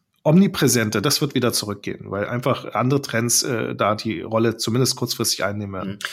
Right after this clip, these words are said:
Speaker 2: Was, äh, würdest du damit dann halt sagen, also Sneaker sind eigentlich keine Anlage- oder Assetklasse, oder? Sondern man soll sie einfach tragen.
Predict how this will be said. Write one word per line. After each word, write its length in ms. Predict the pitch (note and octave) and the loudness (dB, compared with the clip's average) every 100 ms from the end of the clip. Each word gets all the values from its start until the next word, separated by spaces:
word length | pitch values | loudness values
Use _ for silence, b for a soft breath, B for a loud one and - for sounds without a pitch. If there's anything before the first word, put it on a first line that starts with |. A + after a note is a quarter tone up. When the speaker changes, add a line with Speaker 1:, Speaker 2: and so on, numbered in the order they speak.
| B | B
Speaker 2:
Was, 180 | B2 C3 | -4 -2
äh, 240 | C3 C#3 G#2+ - C3 | -6 -10 -8 -2 2
würdest 300 | E3 E3+ E3 | 4 4 2
du 160 | C#3+ | 2
damit 280 | C3+ C#3+ D#3+ | 2 2 2
dann 160 | C#3+ C#3 | 2 2
halt 120 | C3 | 4
sagen, 240 | B2+ C#3+ | 2 4
also 140 | B2 B2 | 2 2
Sneaker 340 | C#3 C#3+ C#3+ | 0 2 4
sind 180 | C#3 C#3 | 2 0
eigentlich 360 | A2+ C#3 D3+ | 0 0 -2
keine 460 | - C3 C3+ C3+ - - - - | -2 0 2 2 0 -4 -12 -4
Anlage- 440 | C3 C3+ B2 A#2+ A#2+ | -2 2 2 2 2
oder 180 | A#2 | 4
Assetklasse, 800 | - A2+ A#2 - G#2 F#2+ - G2+ - _ | 2 0 -4 -4 -2 -2 -4 -8 -12 _
oder? 240 | A#2 B2 C#3 _ _ | -8 -8 -10 _ _
Sondern 320 | - A2+ G#2+ - _ _ _ - - | -4 -2 -2 -8 _ _ _ -20 -4
man 160 | A#2+ | 0
soll 160 | C3 C#3+ | 4 4
sie 80 | D3+ | 4
einfach 220 | C#3 C3 | 2 -2
tragen. 400 | - A#2 A#2 | 0 0 0